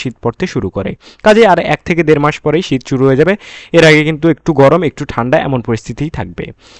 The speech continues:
তো এই মুহূর্তে আজকে হচ্ছে তিন তারিখ এবং আমি মধ্যরাতে যেহেতু ভিডিওটা তৈরি করছি, সেই ক্ষেত্রে আজকে তিন তারিখে এই মুহূর্তে বৃষ্টিপাত হচ্ছে বাংলাদেশের সিলেট অঞ্চলে। সিলেটের চাকুরিয়া সহ জগন্নাথপুর, বেলাগঞ্জ, বারলেখা, মৌলভীবাজার, কুলাউড়া, কামালগঞ্জ, বানিয়াগঞ্জ, হবিগঞ্জ, এই এলাকাগুলোতে প্রচুর পরিমাণে বৃষ্টিপাত হচ্ছে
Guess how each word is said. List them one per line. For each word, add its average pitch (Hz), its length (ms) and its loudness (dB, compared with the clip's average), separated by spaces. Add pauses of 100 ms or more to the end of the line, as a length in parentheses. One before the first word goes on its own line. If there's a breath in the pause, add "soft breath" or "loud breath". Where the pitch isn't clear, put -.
(240 loud breath)
তো 202 60 6
এই 226 140 6
মুহূর্তে 262 400 2
আজকে 165 340 0
হচ্ছে 214 160 -4
তিন 196 240 -4
তারিখ 110 300 0
এবং 170 200 0
আমি 165 160 0
মধ্যরাতে 160 520 0
যেহেতু 151 220 0
ভিডিওটা 143 320 2
তৈরি 220 240 2
করছি, 185 280 0
সেই 160 160 -2
ক্ষেত্রে 143 280 0
আজকে 143 300 -2
তিন 180 220 -2
তারিখে 190 400 2 (200)
এই 156 40 2
মুহূর্তে 156 320 0
বৃষ্টিপাত 165 400 -2
হচ্ছে 196 200 0
বাংলাদেশের 147 340 0
সিলেট 185 280 -2
অঞ্চলে। 101 300 -2 (460 loud breath)
সিলেটের 190 240 2
চাকুরিয়া 190 440 2
সহ 196 180 2
জগন্নাথপুর, 170 600 0
বেলাগঞ্জ, 147 420 2
বারলেখা, 123 440 0
মৌলভীবাজার, 117 680 0
কুলাউড়া, 123 500 0
কামালগঞ্জ, 110 540 0
বানিয়াগঞ্জ, 107 560 -2
হবিগঞ্জ, 214 580 -4
এই 226 180 2
এলাকাগুলোতে 226 440 2
প্রচুর 220 280 0
পরিমাণে 202 300 2
বৃষ্টিপাত 185 440 0
হচ্ছে - 220 -2